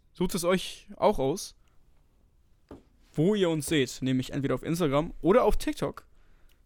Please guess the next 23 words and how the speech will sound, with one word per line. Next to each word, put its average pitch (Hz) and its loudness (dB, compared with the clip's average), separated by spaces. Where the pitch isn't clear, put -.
At 175 2
Edelkick 180 0
auf 135 -6
allen, 160 -2
auf - -12
jeglichen 139 -2
Social 127 -6
Medias. 135 -4
Ähm, 135 -8
das - -4
soll's 190 2
gewesen 151 4
sein 151 -4
für - -4
diese 120 -2
Woche. 127 -2
Hast 143 0
du 170 2
noch 156 4
irgendwas 151 0
abschließend 143 0
zu 131 -8
sagen? 147 -2